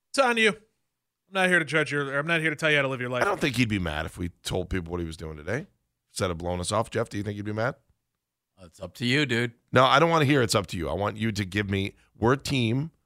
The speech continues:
Speaker 3: I,
Speaker 2: Baskin
Speaker 3: I,
Speaker 2: and Phelps,
Speaker 3: I'd
Speaker 2: it's
Speaker 3: move
Speaker 2: not
Speaker 3: along,
Speaker 2: Phelps.
Speaker 3: personally.
Speaker 2: All right, well, Jeff says move along, so therefore we will hide the information from you.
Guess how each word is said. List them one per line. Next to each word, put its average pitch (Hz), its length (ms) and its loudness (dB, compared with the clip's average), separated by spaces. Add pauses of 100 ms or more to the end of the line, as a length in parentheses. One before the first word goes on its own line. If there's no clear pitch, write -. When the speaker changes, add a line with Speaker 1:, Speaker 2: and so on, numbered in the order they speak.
(160)
Speaker 3:
I, 104 100 8
Speaker 2:
Baskin 123 260 6
Speaker 3:
I, - 20 6
Speaker 2:
and 147 100 0
Phelps, 123 180 6
Speaker 3:
I'd 123 80 10
Speaker 2:
it's 143 100 2
Speaker 3:
move 135 180 4
Speaker 2:
not 117 140 6
Speaker 3:
along, 123 320 2
Speaker 2:
Phelps. - 120 -10 (540)
Speaker 3:
personally. 101 480 -8 (180)
Speaker 2:
All 90 80 0
right, - 120 -2
well, 101 140 2
Jeff 107 240 2
says 113 240 4
move 117 140 4
along, 113 300 2
so - 120 0
therefore 101 360 -2
we 98 120 -2
will 87 160 -4
hide 95 240 0
the 95 100 -4
information 85 560 -8
from 110 240 -4
you. 69 100 -16